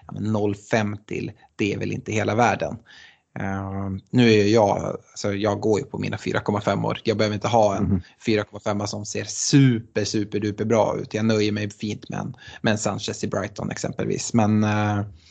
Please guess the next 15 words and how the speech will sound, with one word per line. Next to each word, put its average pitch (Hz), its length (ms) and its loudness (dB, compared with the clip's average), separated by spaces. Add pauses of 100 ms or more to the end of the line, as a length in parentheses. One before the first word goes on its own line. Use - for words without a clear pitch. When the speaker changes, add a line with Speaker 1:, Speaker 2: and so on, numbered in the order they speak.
(180)
Speaker 1:
ja, 139 380 2 (120)
eh, - 360 -2 (760)
om 127 160 4
du 135 120 8
ändå 139 180 6
är 151 40 8
uppe 135 200 2
och 113 60 0
fingrar 123 440 2
på, 107 340 -2 (440)
på 104 280 0
fem 107 260 0
komma 107 200 0
fem 107 280 0
nivån, 107 600 0